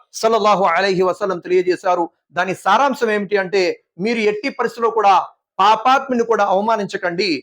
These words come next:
ఎందుకంటే ఆ పాపాత్ముడు ఎప్పుడు తౌబా చేసుకుని మారిపోతాడు ఎవరికి తెలియదు అన్నారు అల్లాహ్ నబీ సల్లల్లాహు అలైహి వసల్లం. అందుకోసమే సోదరులారా, సోదరీమణులారా, మనం పాపాత్ముని అవమానించడం అనేది,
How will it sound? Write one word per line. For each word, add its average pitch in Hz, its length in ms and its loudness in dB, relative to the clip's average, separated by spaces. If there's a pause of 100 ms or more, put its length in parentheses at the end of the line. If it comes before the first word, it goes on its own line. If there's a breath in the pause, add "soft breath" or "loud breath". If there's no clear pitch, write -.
(300)
ఎందుకంటే 214 460 -2
ఆ - 20 -2 (120)
పాపాత్ముడు 202 500 0
ఎప్పుడు 208 260 -4
తౌబా 208 280 2
చేసుకుని 185 280 -10
మారిపోతాడు 165 420 -4
ఎవరికి 160 240 -6
తెలియదు 160 220 0
అన్నారు 135 200 -4
అల్లాహ్ 131 260 -6
నబీ 127 120 -20
సల్లల్లాహు 113 260 -16
అలైహి 101 60 -20
వసల్లం. - 140 -20 (1300)
అందుకోసమే 220 500 0
సోదరులారా, 175 420 0
సోదరీమణులారా, 165 560 -2 (300)
మనం 165 140 -2 (100)
పాపాత్ముని 180 440 0
అవమానించడం 175 540 -4
అనేది, 175 260 -2